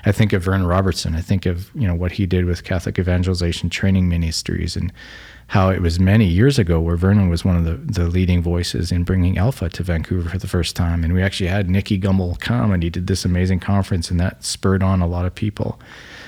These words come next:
But I think of others. I think of the communities like, um, Couples for Christ or Emmanuel Community or C C O or net or, you know, a-, just all of those people who have really led the way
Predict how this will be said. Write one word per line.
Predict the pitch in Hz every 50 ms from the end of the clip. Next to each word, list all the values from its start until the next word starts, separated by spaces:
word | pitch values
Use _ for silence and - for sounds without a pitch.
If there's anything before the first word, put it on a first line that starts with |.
| - - -
But | 120 120
I | 117
think | - - 143 131 -
of | 131 117 107
others. | 104 98 107 123 139 113 98 -
I | 92 90
think | - - 107 101 -
of | 101 95 90 90 90
the | 95 92 -
communities | - - 104 101 101 101 95 98 95 95 92 - -
like, | 90 87 92 90 - - - -
um, | - - - 95 92 92 - - - - - - - - - - - - -
Couples | - - - - 107 -
for | - 110
Christ | - - - 117 120 120 104 - - -
or | 90
Emmanuel | 85 87 95 104 110 113 110 104
Community | - - 104 95 90 87 85 85 82 82 - -
or | - 92 90 87 85 85 85 87 - - - - - - - - - - - - -
C | - - - 117
C | 104 - - 110 107
O | 107 107 104 101
or | 95 87 85
net | 87 90 98 107 110 107 107 104 - -
or, | 95 87 82 80 80 78 82 - - - -
you | - - 104
know, | 92 87 85 82 82 - - - - - - - - - - 139 135 - -
a-, | - 120
just | - - 143 127 - - - -
all | 113 120 139 147 143
of | 135 131
those | 127 117 113 -
people | - - - 131 120 - 107 92
who | 87 - - 107 104
have | 92 98 98 98 95 92 - - - - - - - - - _ _ _ -
really | 101 117 139 143 143 120
led | 98 92 92 104 110 117 117 117
the | 107 95
way | 90 92 95 101 95 85 82 - -